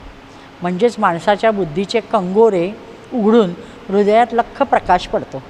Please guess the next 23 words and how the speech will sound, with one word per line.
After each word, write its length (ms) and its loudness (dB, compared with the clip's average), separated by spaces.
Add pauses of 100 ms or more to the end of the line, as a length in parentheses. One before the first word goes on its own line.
(760)
ज्ञानाच्या 480 2
प्रकाशात 580 0
वाहवत 360 2 (100)
नेणारा 380 0
हा 140 -2
मंत्र 420 -4 (440)
एक 240 -6
प्रार्थना 500 -2
आहे. 160 -6 (920)
या 140 2
मंत्राच्या 540 0
जपाने 500 -2
देवता 580 -2
प्रसन्नपणे 800 -6
शुभाशीर्वाद 680 -6
देतात. 340 -8 (1080)
आपल्या 380 2
भाषेत 440 -2 (160)
अनेक 280 -2 (200)
फाय-, 640 -6
भा-, 180 -4 (120)
फायदे 300 -2
होतात. 300 -4